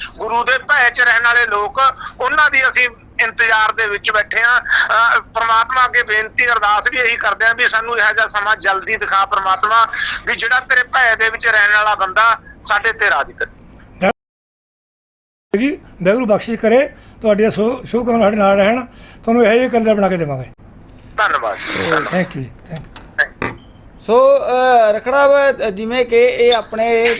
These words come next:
Speaker 3: ਦਰਸ਼ਕ ਵੀ ਨੇ, ਪੱਤਰਕਾਰ ਸ-, ਆਪਣੇ ਸਹਿਯੋਗੀ ਵੀ ਨੇ, ਬਹੁਤ ਵਧੀਆ ਗੱਲ, ਇਹ, ਇਹਨਾਂ ਨੂੰ ਕੋਈ ਮੁੱਦਾ ਇਹਦਾ ਬਹੁਤ ਵਧੀਆ ਨੌਲੇਜ ਰੱਖਦੇ ਨੇ ਹਰ ਮੁੱਦੇ 'ਤੇ।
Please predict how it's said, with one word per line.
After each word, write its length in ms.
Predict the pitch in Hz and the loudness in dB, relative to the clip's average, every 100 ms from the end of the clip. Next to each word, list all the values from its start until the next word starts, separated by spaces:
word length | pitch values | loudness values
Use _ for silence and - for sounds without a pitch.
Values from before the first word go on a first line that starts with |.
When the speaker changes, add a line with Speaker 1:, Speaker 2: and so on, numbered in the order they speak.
| 165 | 0
Speaker 3:
ਦਰਸ਼ਕ 400 | 170 165 196 208 | -2 0 -4 -4
ਵੀ 220 | 214 214 | -4 -4
ਨੇ, 160 | 214 220 | -2 -2
ਪੱਤਰਕਾਰ 520 | 202 185 202 208 208 | -2 -2 -2 0 0
ਸ-, 80 | 175 | -2
ਆਪਣੇ 320 | - 190 202 | -6 -2 -4
ਸਹਿਯੋਗੀ 420 | 180 196 208 254 | -2 0 0 0
ਵੀ 160 | 226 180 | 0 0
ਨੇ, 180 | 160 190 | 0 0
ਬਹੁਤ 220 | 208 247 | 2 2
ਵਧੀਆ 320 | 226 240 247 | 0 0 2
ਗੱਲ, 160 | 226 - | 0 2
ਇਹ, 180 | 247 | 2
ਇਹਨਾਂ 300 | 247 - 240 | 2 -4 -4
ਨੂੰ 80 | 269 | 0
ਕੋਈ 140 | 254 254 | 0 0
ਮੁੱਦਾ 260 | 247 247 | 0 2
ਇਹਦਾ 120 | 254 | 4
ਬਹੁਤ 220 | 262 233 262 | 4 2 2
ਵਧੀਆ 300 | 226 254 254 | 2 0 2
ਨੌਲੇਜ 280 | 226 220 | 0 -2
ਰੱਖਦੇ 180 | 175 156 | -4 -6
ਨੇ 100 | 175 | -4
ਹਰ 140 | 208 208 | -2 -2
ਮੁੱਦੇ 220 | 196 180 | -4 -4
'ਤੇ। 320 | 185 233 233 | 0 -2 -2